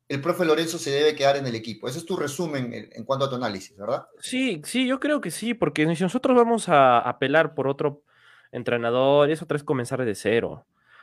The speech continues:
Speaker 2: Porque creo que Lorenzo cumplió las expectativas del hincha. ¿Por qué?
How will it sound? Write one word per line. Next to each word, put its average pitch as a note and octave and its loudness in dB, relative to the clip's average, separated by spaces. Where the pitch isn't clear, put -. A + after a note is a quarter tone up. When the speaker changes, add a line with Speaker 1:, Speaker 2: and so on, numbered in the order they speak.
Speaker 2:
Porque D#3 -4
creo C#4 2
que B3 2
Lorenzo G#3+ 2
cumplió G3+ 2
las G3+ 2
expectativas D#3 0
del C#3 -4
hincha. C#3+ -6
¿Por C#3 -6
qué? E3+ 0